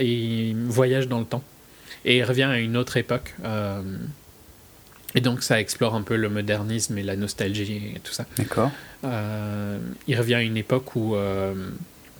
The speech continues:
Speaker 1: l'époque où Hemingway, euh, Cole Porter,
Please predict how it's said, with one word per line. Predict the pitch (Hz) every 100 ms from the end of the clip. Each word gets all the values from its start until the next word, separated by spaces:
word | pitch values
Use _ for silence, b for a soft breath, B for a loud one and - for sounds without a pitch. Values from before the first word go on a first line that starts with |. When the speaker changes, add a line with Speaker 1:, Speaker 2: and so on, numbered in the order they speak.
| - - - B B B B B B B B B B B B B B B B B - B B B 131
Speaker 1:
l'époque | 131 120 123 139 135 131
où | 127
Hemingway, | 123 123 120 123 127 131 131 123
euh, | 107 107 104 104 104 104 117 B B B B B B 196 - 87 - 151
Cole | - 120
Porter, | 107 113 - - 113 113